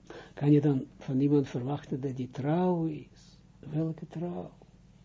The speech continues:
Men ke-, speelt komedie van trouw. Of men doet wel soms, eh, iets wat beredeneren. Men zegt, "Oké, als ik dan hier iets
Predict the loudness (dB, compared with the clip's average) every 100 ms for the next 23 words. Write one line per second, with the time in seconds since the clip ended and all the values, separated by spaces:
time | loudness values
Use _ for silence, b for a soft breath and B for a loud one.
0 | -20 -20 b b b -20 -20 -20 -20 -20
1 | -12 -4 -2 -2 0 0 0 2 4 4
2 | 2 2 6 8 8 8 6 6 4 2
3 | -2 -6 -6 -6 -8 -10 B 0 4 6
4 | 8 8 6 2 2 2 4 4 4 -4
5 | b b b -20 -18 4 6 6 2 -4
6 | -14 -20 -20 -16 -16 -14 -2 0 0 0
7 | -2 -2 -2 -12 -20 -20 -20 -20 -20 -20
8 | -16 -6 2 4 4 0 0 4 6 8
9 | 6 4 0 0 -4 -2 -4 -2 -4 -6
10 | -16 b b b b b -20 -20 -14 -4
11 | -2 0 -2 0 2 2 2 0 0 -2
12 | -2 -10